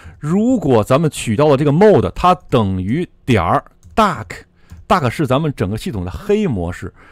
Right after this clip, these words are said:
如果你要是读到的是这个黑模式的话，那么我可能会在这个画面中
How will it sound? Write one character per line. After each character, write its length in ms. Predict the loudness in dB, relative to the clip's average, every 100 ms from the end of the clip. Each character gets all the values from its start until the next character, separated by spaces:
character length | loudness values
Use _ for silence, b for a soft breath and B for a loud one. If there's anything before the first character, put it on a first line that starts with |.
| B -8
如 340 | -2 0 0
果 240 | 0 0
你 120 | 0 0
要 180 | -2
是 300 | -4 -8 -10 -12 b b -12
读 160 | -4
到 180 | 0 0
的 80 | 0
是 140 | -4
这 100 | -2
个 80 | 0
黑 320 | 0 2 2
模 240 | 4 2 2
式 120 | 0
的 80 | -2
话， 180 | 0 0
那 120 | -2
么 100 | -4
我 180 | -6 -6
可 200 | -6 -8
能 160 | -8
会 260 | -8 -6 -6
在 300 | -4 -4 -4
这 180 | -6 -8
个 220 | -4 -6
画 400 | -4 -2 -2 -2
面 280 | -6 -8 -6
中 240 | -6 -8